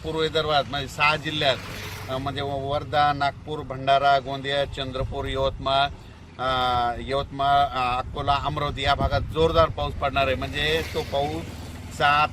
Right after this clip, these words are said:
आठ, नऊ, दहा तारखेपर्यंत जोरात पडणार आहे, म्हणून त्यांच्यासाठी आनंदाची बातमी.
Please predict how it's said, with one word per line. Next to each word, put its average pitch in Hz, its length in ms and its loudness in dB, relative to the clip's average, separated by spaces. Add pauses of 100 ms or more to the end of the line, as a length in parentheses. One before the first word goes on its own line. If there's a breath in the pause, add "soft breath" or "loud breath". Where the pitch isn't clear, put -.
आठ, 147 260 6 (100)
नऊ, 143 220 -6
दहा 147 220 0
तारखेपर्यंत 143 520 -6
जोरात 147 320 -2
पडणार 143 340 -2
आहे, 143 80 -4
म्हणून 143 180 -6
त्यांच्यासाठी 143 500 -8
आनंदाची 135 440 -4
बातमी. 123 320 -2